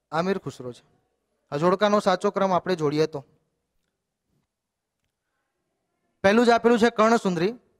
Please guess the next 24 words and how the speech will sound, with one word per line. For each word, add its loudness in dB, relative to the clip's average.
એની 2
રચના 0
કોણે 0
કરી -10
છે? -20
તો -
એક -2
મહાન 2
કાશ્મીરી -2
કવિ, -10
આપણા -2
સોલંકી 2
વંશના 0
શાસકની -2
વાત 0
કરીએ -2
તો -2
કર્ણદેવ 0
સોલંકી -2
મિનળ 2
દેવી 4
સાથે -2
લગ્ન -2
કરશે -6